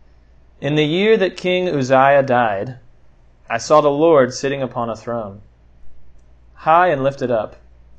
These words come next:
and the train of his robe filled the temple.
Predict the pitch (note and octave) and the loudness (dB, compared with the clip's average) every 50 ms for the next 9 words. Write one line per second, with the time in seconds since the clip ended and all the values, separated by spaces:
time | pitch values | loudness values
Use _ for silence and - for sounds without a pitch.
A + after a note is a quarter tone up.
0 | - - - - _ - - - - - - C#3 C#3 D3 C#3+ - - G3 G3+ G3+ | -20 -20 -20 -20 _ -20 -20 -20 -16 -10 -6 -2 -2 -2 -2 2 4 4 4 4
1 | F#3+ E3 - E3 D3+ C3 C3+ D3 D#3+ E3 F3 F3+ F3 F3+ - - - F3+ F#3 F#3 | 2 0 0 -2 -2 -2 0 2 4 6 6 6 4 2 -6 -4 2 4 6 6
2 | F#3 F#3+ F#3+ F3 F#3 - E3 C#3+ C#3 C3+ - D3 D#3+ D#3 - C3 A2 G2+ G#2 - | 6 4 2 2 -2 -6 -8 -10 -10 -6 -6 -6 -6 -4 -4 -4 -4 -4 -6 -12
3 | - | -16